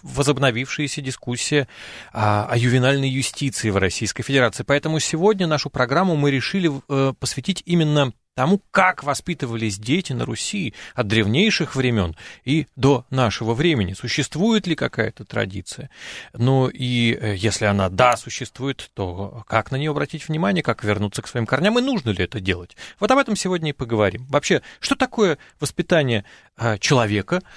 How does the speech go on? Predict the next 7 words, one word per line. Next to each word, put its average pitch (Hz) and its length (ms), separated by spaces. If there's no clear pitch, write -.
гражданина, 120 640
если 120 340
это 107 160
вообще 113 300
уместно 110 460
упоминать, 113 500
э, 127 380